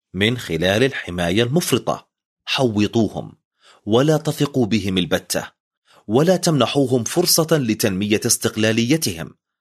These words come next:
فالحرمان سيجعلهم غاضبين. لذا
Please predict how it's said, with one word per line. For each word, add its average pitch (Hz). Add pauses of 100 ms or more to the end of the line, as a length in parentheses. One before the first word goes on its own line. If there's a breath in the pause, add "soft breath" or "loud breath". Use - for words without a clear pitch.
(220)
فالحرمان 104
سيجعلهم 90
غاضبين. 85 (300)
لذا 110